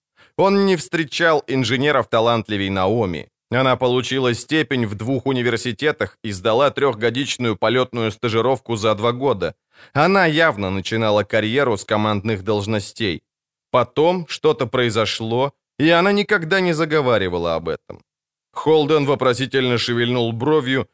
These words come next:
но она легчайшим движением головы посоветовала не спрашивать. Сейчас Холден в полной мере осознал, как хрупка их семья. Они шли друг к другу такими разными дорогами, что сама встреча казалась невероятной.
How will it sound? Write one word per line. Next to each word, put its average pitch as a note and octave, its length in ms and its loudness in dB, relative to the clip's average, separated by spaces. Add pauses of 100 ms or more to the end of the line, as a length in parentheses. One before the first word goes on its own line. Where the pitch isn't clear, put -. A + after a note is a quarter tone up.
(260)
но C#3 160 4
она A3 180 4
легчайшим F#3+ 640 0
движением C#3+ 580 0
головы C3 340 2
посоветовала G#2 720 -2
не G2+ 120 -2
спрашивать. E2+ 680 -6 (760)
Сейчас B2+ 760 0
Холден G3+ 460 2
в - 100 -10
полной F#3+ 340 2
мере E3 280 2
осознал, B2+ 880 0
как - 280 -2
хрупка A2 760 -2
их G2 200 -6
семья. E2+ 520 -8 (540)
Они D#3+ 280 2
шли F3 280 -2
друг D#3 320 0
к A#2 120 -6
другу D3+ 400 0
такими D3 340 0
разными C#3 440 2
дорогами, C3+ 640 0
что B2+ 280 -2
сама C#3 300 0
встреча C#3 440 -4
казалась A#2+ 560 0
невероятной. G#2+ 1000 0